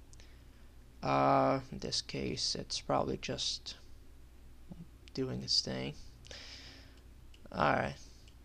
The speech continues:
Well, I'll get back. Come on. I'll get back when I, uh, finishes the thing. Okay,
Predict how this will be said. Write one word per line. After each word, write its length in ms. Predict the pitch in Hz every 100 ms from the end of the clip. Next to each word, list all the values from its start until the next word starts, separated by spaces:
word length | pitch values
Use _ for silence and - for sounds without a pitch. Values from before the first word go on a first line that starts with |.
| - - - - - - - - - - -
Well, 160 | - 156
I'll 420 | 160 160 156 151 135 - - -
get 140 | - - -
back. 520 | 135 139 139 135 131 -
Come 200 | 151 143
on. 260 | 139 139 135 - - - - - - - - - - - - - - - - - -
I'll 120 | 175 143
get 240 | 131 -
back 280 | - 127 -
when 140 | -
I, 200 | 143 82
uh, 120 | - - - -
finishes 440 | - 131 - - -
the 80 | -
thing. 240 | - 151 - - - - - - - - - - - - - - - - - - - -
Okay, 400 | 226 226 175